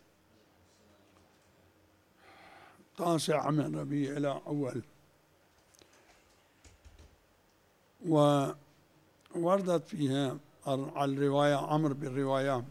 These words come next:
عن النبي الأعظم صلى الله عليه وآله. ذكر هذه الرواية صاحب الوسائل، صاحب مستدرك الوسائل قدس سره.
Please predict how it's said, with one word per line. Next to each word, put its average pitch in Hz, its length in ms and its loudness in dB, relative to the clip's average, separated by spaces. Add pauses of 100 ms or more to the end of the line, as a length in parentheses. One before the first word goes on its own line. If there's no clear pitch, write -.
(520)
عن 143 80 -4
النبي 135 480 0
الأعظم 135 640 2
صلى 151 360 -12
الله 143 180 -6
عليه 131 160 -2
وآله. 139 460 0 (580)
ذكر 143 380 -2
هذه 139 500 -4
الرواية 139 680 -6 (400)
صاحب 135 480 -10
الوسائل، 139 680 -12
صاحب 143 280 -6
مستدرك 139 760 -10
الوسائل 139 760 -8 (720)
قدس 143 400 -10
سره. 139 600 -6